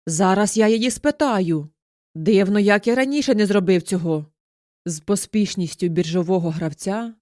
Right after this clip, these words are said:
який намагається покрити недостачу вже проданих товарів, він кинувся в суміжну кімнату до столу стенографістки.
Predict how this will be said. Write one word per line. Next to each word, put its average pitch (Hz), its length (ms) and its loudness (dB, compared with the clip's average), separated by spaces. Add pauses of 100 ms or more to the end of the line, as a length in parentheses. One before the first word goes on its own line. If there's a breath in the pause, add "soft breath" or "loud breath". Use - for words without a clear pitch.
який 196 400 2
намагається 190 600 0
покрити 190 540 -2
недостачу 185 680 -2
вже 175 180 -2
проданих 180 460 -2
товарів, 170 600 -4 (220)
він 185 240 0
кинувся 190 460 0
в 160 40 -4
суміжну 170 480 -2
кімнату 208 760 -4 (200)
до 175 160 0
столу 247 360 0
стенографістки. 180 1040 -4